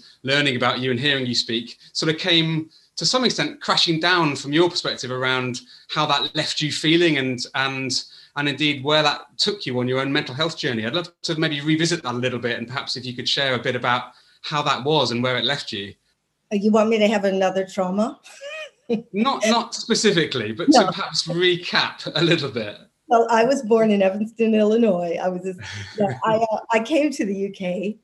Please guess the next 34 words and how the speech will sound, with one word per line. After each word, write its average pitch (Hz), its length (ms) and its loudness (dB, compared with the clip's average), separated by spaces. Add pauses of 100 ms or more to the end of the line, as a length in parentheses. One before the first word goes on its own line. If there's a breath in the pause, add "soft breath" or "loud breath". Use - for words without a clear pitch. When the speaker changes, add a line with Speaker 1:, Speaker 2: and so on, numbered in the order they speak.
(140)
Speaker 2:
primarily, 202 640 2 (180)
I've 160 140 -12
said 185 160 -4
this 175 140 -6
before, 175 300 -2
to 170 120 -8
get 180 160 4
away 175 240 0
from 180 80 -10
my 170 120 -4
parents, 190 580 -4 (500 soft breath)
who 208 140 4
struggled 196 480 0
so 202 100 0
many 190 200 0
years 185 260 -2
to - 80 -12
get 180 120 2
out 214 180 2
of 185 120 0
Europe. 170 420 -2
<laughs> - 40 -20
I 165 120 -2
struggled 196 560 0
many 196 300 2
years 185 200 -2
to 170 60 -16
get 175 120 2
out 170 160 0
of 160 80 -6
America 165 400 -6
back 170 300 -4
to 160 100 -16
Europe. - 280 -10